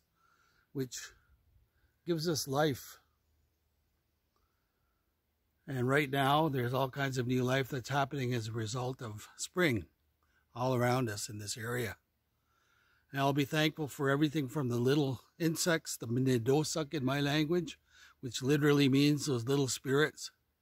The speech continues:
I'll be thankful for those because they help to build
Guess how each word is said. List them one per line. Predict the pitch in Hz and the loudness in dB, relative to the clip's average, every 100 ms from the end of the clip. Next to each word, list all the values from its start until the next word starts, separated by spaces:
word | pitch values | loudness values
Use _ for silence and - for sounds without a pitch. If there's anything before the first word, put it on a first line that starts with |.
| _ _ _ _ _ _ _ | _ _ _ _ _ _ _
I'll | 120 | -8
be | 131 131 | -4 -2
thankful | - 156 151 156 | 0 0 0 -6
for | 120 135 | -6 -2
those | 135 147 160 135 - _ _ _ _ _ _ _ _ _ _ _ _ _ | 2 4 4 0 -8 _ _ _ _ _ _ _ _ _ _ _ _ _
because | 135 156 127 | -10 -4 2
they | 147 | 4
help | 131 143 - | 6 4 0
to | 135 | -4
build | 127 143 135 101 | 2 4 2 -4